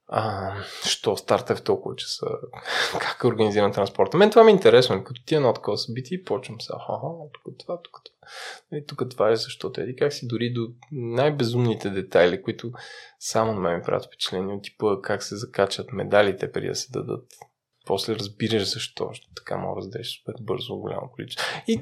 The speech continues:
и така, така че това е, това ни е целта и покрай това наистина хората се движат. Това е, няма по-добро няма по-добър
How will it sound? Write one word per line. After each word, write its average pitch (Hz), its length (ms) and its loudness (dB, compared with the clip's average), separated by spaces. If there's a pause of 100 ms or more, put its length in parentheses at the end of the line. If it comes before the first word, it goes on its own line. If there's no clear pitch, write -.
и 220 160 -2
така, 339 300 8
така 208 180 4
че - 180 -4
това 196 340 8
е, 170 280 10
това 185 200 4
ни 170 240 4
е 123 300 4 (480)
целта 165 520 -2
и 196 260 -6 (160)
покрай 196 320 6
това 214 200 10
наистина 180 420 4
хората 151 440 2
се 156 160 -6
движат. 156 380 -2
Това 131 280 2
е, 135 40 0
няма 147 400 0
по-добро 123 500 0 (1080)
няма 143 180 -2
по-добър 127 540 4